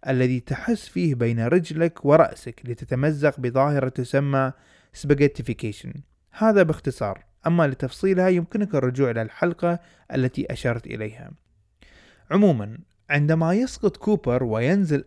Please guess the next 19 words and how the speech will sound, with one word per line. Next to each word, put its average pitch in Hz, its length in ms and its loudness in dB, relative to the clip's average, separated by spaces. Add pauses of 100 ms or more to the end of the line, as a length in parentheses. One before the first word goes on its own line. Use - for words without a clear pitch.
أكثر 127 400 -2
وأكثر، 120 640 -2 (480)
يقذف 220 580 4
بجسمه 139 520 0
خارج 180 480 0
المركبة 139 540 0
هو 190 480 4
والروبوت 135 560 2
تارس، - 500 -8 (140)
ويستمر 143 600 0
بالسقوط 156 720 -2 (380)
ليجد 175 540 2
نفسه 196 400 0
قد 123 220 -2
وصل 160 420 0
إلى 117 320 -4
منطقة 156 560 -2
غريبة 120 500 -4
جدًا، - 300 -14